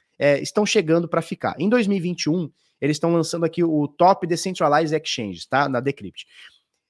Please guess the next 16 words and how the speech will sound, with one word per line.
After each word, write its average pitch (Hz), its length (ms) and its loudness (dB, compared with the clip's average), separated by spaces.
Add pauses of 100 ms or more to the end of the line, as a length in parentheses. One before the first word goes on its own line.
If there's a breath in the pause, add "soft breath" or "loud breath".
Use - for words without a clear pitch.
Eu 170 100 4
vou 240 80 6
deixar 240 280 4
o 196 40 6
link 185 240 -2
aqui 131 320 -4
na, 120 920 0
no 120 180 -6
chat 165 340 2
da 139 80 2
Alegria. 107 560 -2 (160)
Eu 110 100 -8
vou 127 100 -6
deixar 147 260 0
o 131 60 0
link 123 500 -6